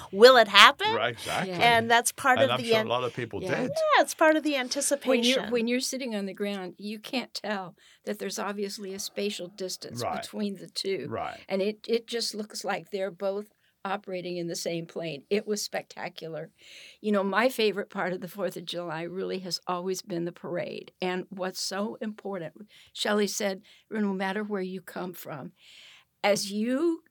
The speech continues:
Speaker 3: go down Coloma Road at two miles an hour, hoping you don't have an air-cooled engine that overheats, um,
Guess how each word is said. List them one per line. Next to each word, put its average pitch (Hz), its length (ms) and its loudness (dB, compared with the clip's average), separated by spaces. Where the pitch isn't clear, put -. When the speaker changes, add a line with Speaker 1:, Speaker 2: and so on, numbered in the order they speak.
Speaker 3:
go 233 340 0
down 190 640 -4
Coloma 208 480 -2
Road 180 480 -4
at 170 140 -4
two 214 220 -2
miles 185 420 -2
an 180 120 -6
hour, 165 400 -6
hoping 208 280 -4
you 202 100 -4
don't 196 200 -4
have 196 200 -4
an 180 100 -6
air-cooled 190 520 -4
engine 180 380 -6
that 175 160 -8
overheats, 202 720 -6
um, 208 460 4